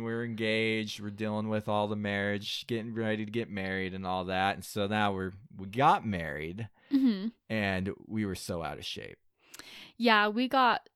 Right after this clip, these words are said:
Speaker 2: super, super lazy. Um,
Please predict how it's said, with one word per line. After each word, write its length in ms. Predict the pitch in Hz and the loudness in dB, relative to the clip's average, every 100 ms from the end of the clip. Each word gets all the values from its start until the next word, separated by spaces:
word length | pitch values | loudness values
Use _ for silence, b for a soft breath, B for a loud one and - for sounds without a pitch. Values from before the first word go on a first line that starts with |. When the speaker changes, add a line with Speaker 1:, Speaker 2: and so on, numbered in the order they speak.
| - | -8
Speaker 2:
super, 480 | - - 240 226 226 | -6 -2 -2 -2 -6
super 340 | - 220 226 | -4 -6 -4
lazy. 720 | 214 202 202 202 202 202 208 - b b b b b _ | -2 -2 -2 -4 -4 -2 -4 -8 b b b b b _
Um, 480 | 233 208 196 190 | -4 -2 -4 -6